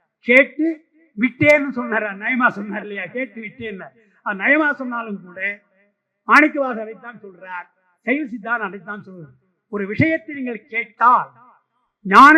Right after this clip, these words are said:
விஷயங்களை நீங்கள் கேட்டால் விட வேண்டும்,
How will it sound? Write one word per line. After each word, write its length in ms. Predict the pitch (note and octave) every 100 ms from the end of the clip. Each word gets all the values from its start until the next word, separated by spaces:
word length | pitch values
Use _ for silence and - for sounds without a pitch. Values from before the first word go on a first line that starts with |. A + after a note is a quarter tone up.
| D#4
விஷயங்களை 440 | C4+ C4+ A#3+ A3+
நீங்கள் 320 | G3+ F#3 -
கேட்டால் 480 | A3+ A#3 - A#3+ C#4+ D4 -
விட 140 | F#3+ A#3
வேண்டும், 440 | C#4 C4+ B3 A3